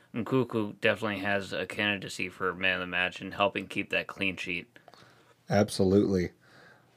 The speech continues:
Speaker 2: Elsewhere, we saw top of the table Bayern Munich net the four nil victory over Stuttgart. Early in the match, Alphonso Davies sent off in the twelfth minute, shown a straight red card, including a two-match ban,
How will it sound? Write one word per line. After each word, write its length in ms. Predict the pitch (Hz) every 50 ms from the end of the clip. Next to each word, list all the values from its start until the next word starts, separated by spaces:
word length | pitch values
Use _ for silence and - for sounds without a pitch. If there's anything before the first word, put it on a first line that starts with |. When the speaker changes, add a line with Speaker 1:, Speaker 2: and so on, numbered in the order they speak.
| - -
Speaker 2:
Elsewhere, 340 | 120 123 - - 127 117
we 100 | 110 113
saw 240 | 113 - - 117 110
top 300 | 107 - - 113 117 117
of 60 | -
the 60 | 110 101
table 460 | - - 113 110 104 107 98 95 95 -
Bayern 480 | 101 98 104 107 110 113 113 110 101 95
Munich 540 | 95 95 101 113 117 107 92 85 - -
net 320 | 92 95 95 92 95 - -
the 160 | 98 95 92
four 420 | 85 - - - 117 117 123 123
nil 300 | 120 113 117 117 113 110
victory 440 | 101 101 104 104 - - 110 101 101
over 160 | 98 92 92
Stuttgart. 720 | 87 - - - 120 127 117 - - 107 101 98 92 - - - - - - - - - _ _ -
Early 340 | - 135 139 143 147 147 143
in 120 | 143 139
the 60 | 131 123
match, 380 | 123 123 127 139 147 143 -
Alphonso 520 | 120 107 - - - 120 123 123 123 120 113
Davies 720 | 110 113 113 127 127 120 113 104 98 - - - - -
sent 360 | - - - - 131 120 117 117
off 240 | 117 123 120 -
in 80 | 123 110
the 80 | 98 87
twelfth 440 | - - - 123 123 131 127 - -
minute, 340 | 110 120 143 139 107 - -
shown 280 | - - 117 110 104
a 40 | 95
straight 400 | - - - - - 131 156 -
red 220 | 107 127 143 160
card, 380 | 156 - - 101 90 76 78 - _ _ _ _ _ _ _ _ _ _ _ -
including 380 | - - 127 131 123 117 104
a 40 | 95
two-match 600 | - - - 139 139 139 143 135 131 123 - -
ban, 440 | - 131 147 151 135 107 87 82